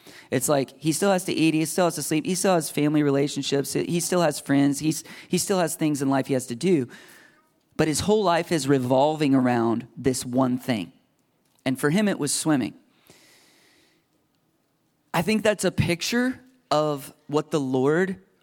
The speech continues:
wants for us in our lives. Jesus wants to be the one thing.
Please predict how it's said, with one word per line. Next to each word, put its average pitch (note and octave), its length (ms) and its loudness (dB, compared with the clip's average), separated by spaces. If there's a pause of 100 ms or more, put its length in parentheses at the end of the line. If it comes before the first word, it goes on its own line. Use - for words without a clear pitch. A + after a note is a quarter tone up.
wants C#3+ 340 0
for - 200 -4
us C3+ 220 -2
in C3 100 -2
our A#2+ 220 -2
lives. G2 480 -6 (1160)
Jesus E3+ 520 0
wants E3 340 0
to - 80 -4
be D3+ 180 0
the C#3 120 2
one C3+ 300 2
thing. A2+ 320 -4